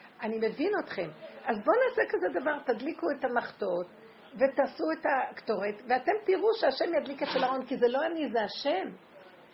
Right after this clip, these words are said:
והוא הולך איתם ברכות. מה השם אומר לו? אה, אם תתבוננו בפרשה,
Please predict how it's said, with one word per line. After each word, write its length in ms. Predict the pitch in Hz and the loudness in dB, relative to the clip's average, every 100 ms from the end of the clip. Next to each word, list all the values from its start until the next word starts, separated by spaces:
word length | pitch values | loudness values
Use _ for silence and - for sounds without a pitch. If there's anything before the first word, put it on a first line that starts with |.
| - - | -20 2
והוא 100 | 226 | 4
הולך 200 | - - | 6 4
איתם 180 | 466 403 370 | 4 4 2
ברכות. 680 | 277 262 - 381 330 - - - - - - - | 2 2 2 0 0 -8 -20 -20 -20 -20 -20 -10
מה 120 | 202 | -2
השם 340 | 285 302 - 247 | -2 -2 -4 -4
אומר 320 | 240 202 185 | -4 -4 -4
לו? 100 | 202 | -2
אה, 1600 | 220 - - - - - - - - - - - - - - - 208 202 | -4 -6 -12 -14 -20 -6 0 0 -2 -6 -6 -6 -6 -8 -8 -4 -2 -2
אם 120 | 262 349 | -2 -2
תתבוננו 540 | - 214 214 214 226 | -4 -4 -6 -6 -6
בפרשה, 540 | 269 - 233 202 - | -6 -6 -6 -6 -6